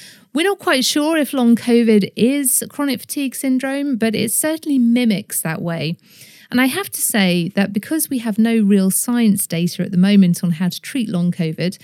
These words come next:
because of the historical pathology of chronic fatigue syndrome, here at the studio, I'm treating it with the same protocol. I think that's the safest way to go about it at the moment. But chronic fatigue syndrome,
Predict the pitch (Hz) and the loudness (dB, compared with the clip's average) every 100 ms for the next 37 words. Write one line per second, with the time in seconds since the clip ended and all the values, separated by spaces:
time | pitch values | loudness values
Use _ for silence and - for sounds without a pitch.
0 | - - - _ 277 - 359 370 - 240 | -20 -20 -20 _ -10 -2 0 0 -2 -2
1 | 254 - - 294 294 285 262 233 208 196 | 0 0 0 0 0 -2 -2 -2 -2 -4
2 | 285 277 233 185 165 - 180 165 - 175 | -4 -2 0 2 0 0 -4 -2 0 0
3 | 190 - - 180 - 180 180 175 170 185 | -2 -12 -6 -6 -2 0 0 0 2 2
4 | - _ - 339 294 208 - 190 170 170 | 0 _ -6 -2 0 0 -2 0 0 0
5 | 165 165 - - - 208 208 214 202 190 | -2 -4 -10 -16 4 6 6 4 2 0
6 | 185 - 175 170 - 170 170 180 180 - | 0 -4 -6 -6 -6 -4 -4 -4 -4 -4
7 | 175 170 - 185 208 185 - 165 - 180 | -4 -4 -4 -2 0 0 -2 -4 -2 0
8 | 185 180 - 180 - 175 175 175 175 - | 0 -2 -2 -6 -4 -4 -2 -2 -2 -4
9 | 170 - 180 175 170 175 196 - - - | -8 -6 -4 -2 -2 -2 -6 -10 -20 -20
10 | - - _ - 277 208 381 381 311 254 | -20 -20 _ -4 -4 0 -2 0 -4 -6
11 | - 285 277 - - 180 170 175 175 180 | -4 -2 -2 -2 2 2 2 -2 -2 -4